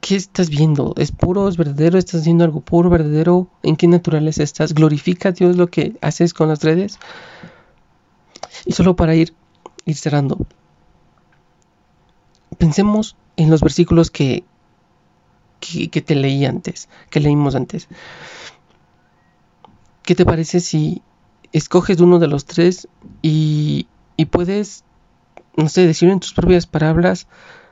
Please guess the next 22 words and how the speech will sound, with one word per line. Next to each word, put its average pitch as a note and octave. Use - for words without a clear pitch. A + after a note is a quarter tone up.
a C#3+
alguien F3+
que D3
necesita D#3
esas, B2+
esas, C#3
esas C#3+
palabras, -
pero D3+
con, C#3
con, D3+
con D3
lo D3
tuyo, E3
para D#3
compartir D3+
esa D3
esperanza? -
Porque D3+
nosotros E3+
no E3
sabemos E3